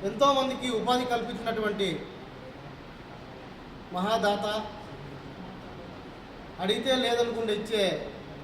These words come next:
ఒక మహోన్నతమైన వ్యక్తి, మరి శ్రీ అమ్మలేని సురేంద్రబాబు గారికి మా ఈ విఎన్ఐవి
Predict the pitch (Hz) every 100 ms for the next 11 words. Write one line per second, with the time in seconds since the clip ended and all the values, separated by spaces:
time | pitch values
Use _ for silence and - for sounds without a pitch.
0 | - - - - - - - - - -
1 | - - 175 190 185 185 226 240 226 220
2 | 214 185 185 - 220 - - - - -
3 | - - - - - - 185 196 190 156
4 | - - - - - - - - - -
5 | 208 196 - 180 208 226 233 220 208 214
6 | 214 202 202 190 196 190 196 156 - -
7 | - - - - - - - 180 180 185
8 | 190 220 226 226 208 208 180 -